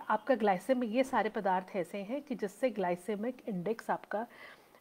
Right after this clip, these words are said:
ज़्यादा होता है, तो वो पदार्थ नहीं खाने चाहिए। अगर आप एग खाती हैं तो आपको एग वाइट ले सकते हैं, आपको लीन मीट खा सकते हैं, चिकन ले सकते हैं, फिश भी, लेकिन हर चीज़ एक मॉडरेट अमाउंट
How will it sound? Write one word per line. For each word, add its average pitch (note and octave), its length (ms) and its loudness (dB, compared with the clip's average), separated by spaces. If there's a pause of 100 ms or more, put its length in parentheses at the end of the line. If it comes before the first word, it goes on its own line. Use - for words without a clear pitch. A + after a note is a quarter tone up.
ज़्यादा F3+ 340 8
होता F3+ 300 -2
है, C4 60 -2
तो C4+ 100 -2
वो A#3 180 4
पदार्थ A#3+ 500 -2
नहीं G3+ 260 2
खाने E3 300 -8
चाहिए। F#3 400 -14 (400)
अगर A#3 220 2
आप B3 180 4
एग G#3+ 220 4
खाती G#3+ 360 0
हैं A#3 160 -4
तो A#3 120 -2
आपको G3+ 300 2
एग F#3 240 -2
वाइट F#3+ 340 2
ले E3 140 -2
सकते F3+ 480 -10
हैं, B3+ 280 -10
आपको A3+ 520 0
लीन A3 520 0 (200)
मीट A#3 300 0
खा F3 240 -4
सकते F#3 360 -8
हैं, A#3 300 -6 (360)
चिकन C4+ 240 4
ले G3 220 4
सकते F#3 340 -10
हैं, D#4 220 -6 (100)
फिश D4+ 280 2 (480)
भी, G#3+ 360 -2
लेकिन C4 420 0
हर C#4+ 140 6
चीज़ D4 400 -4
एक A#3+ 200 -2
मॉडरेट G3+ 380 2
अमाउंट F3 360 -6